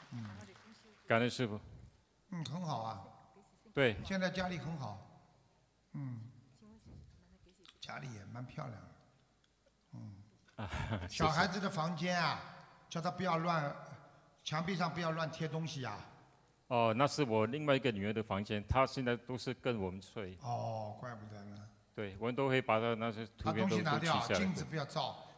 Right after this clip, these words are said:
Speaker 1: 把魂魄会照，
Speaker 2: 好。
Speaker 1: 照了不全的。
Speaker 2: 好的。
Speaker 1: 明白吗？
Speaker 2: 好的，感恩。
Speaker 1: 好了。
Speaker 2: 啊，请问一个，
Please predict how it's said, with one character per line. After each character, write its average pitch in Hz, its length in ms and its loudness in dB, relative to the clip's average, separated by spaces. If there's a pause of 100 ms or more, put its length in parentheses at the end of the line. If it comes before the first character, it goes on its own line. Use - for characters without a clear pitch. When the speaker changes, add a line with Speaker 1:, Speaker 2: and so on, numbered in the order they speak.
Speaker 1:
把 139 100 -4
魂 170 240 0
魄 165 140 0
会 143 120 -2
照， 135 220 -4
Speaker 2:
好。 117 80 -6
Speaker 1:
照 143 160 -4
了 127 80 -6
不 127 100 -10
全 110 320 -10
的。 101 120 -10 (180)
Speaker 2:
好 95 180 0
的。 95 80 -8 (140)
Speaker 1:
明 135 160 -6
白 139 140 0
吗？ 123 280 -2
Speaker 2:
好 95 120 0
的， 95 100 -2
感 92 180 -8
恩。 90 200 -10
Speaker 1:
好 123 100 -8
了。 139 240 -4 (600)
Speaker 2:
啊， 113 340 6 (220)
请 117 240 -8
问 156 120 -2
一 156 60 -6
个， 120 460 0